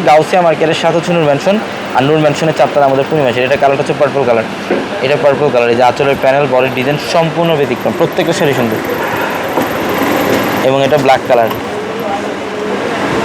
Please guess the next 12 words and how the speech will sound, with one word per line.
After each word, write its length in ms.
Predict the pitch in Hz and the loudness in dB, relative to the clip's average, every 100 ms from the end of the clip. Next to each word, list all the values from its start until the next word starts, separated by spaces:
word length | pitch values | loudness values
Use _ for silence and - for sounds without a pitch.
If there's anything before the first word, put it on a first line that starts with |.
| - 135 | 0 0
এটা 80 | 139 | 0
হচ্ছে 140 | 139 147 | 0 2
ব্ল্যাক 180 | 135 131 - | 2 2 2
কালারটা, 280 | 127 113 - 135 | 0 0 0 2
এত 200 | 143 - 170 170 - | 0 0 0 0 0
সুন্দর 300 | 170 165 156 156 | -2 0 0 4
কালার, 240 | 143 120 107 113 | 4 4 0 0
বডির 240 | 127 143 139 | 0 2 0
ডিজাইন 200 | 143 151 | 0 2
এবং 100 | 139 135 | 2 2
আঁচলের 260 | 123 143 131 | 2 2 2
প্যানেল 180 | 131 | 2